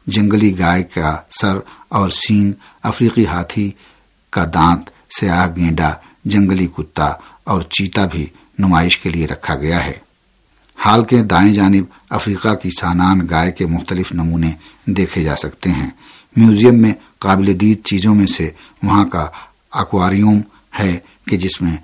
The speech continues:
انواع و اقسام کی مچھلیاں ہیں۔ اس حال میں موجود زندہ جانوروں میں مچھلیاں اور رینگنے والے جانور ہیں۔ پانی میں رہنے والے جانوروں میں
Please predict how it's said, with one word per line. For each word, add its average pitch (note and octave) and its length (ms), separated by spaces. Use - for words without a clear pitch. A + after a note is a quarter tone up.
انواع G2 320
و F2+ 100
اقسام F2 400
کی - 140
مچھلیاں D#2+ 480
ہیں۔ C#2 140
اس - 180
حال F2+ 180
میں G2 100
موجود E2+ 440
زندہ G2+ 380
جانوروں F2+ 420
میں D#2 160
مچھلیاں G2 520
اور F2+ 300
رینگنے A2 360
والے F2+ 260
جانور D#2 420
ہیں۔ C#2+ 180
پانی F2 240
میں F#2 140
رہنے E2+ 260
والے F2 260
جانوروں E2+ 440
میں F2 160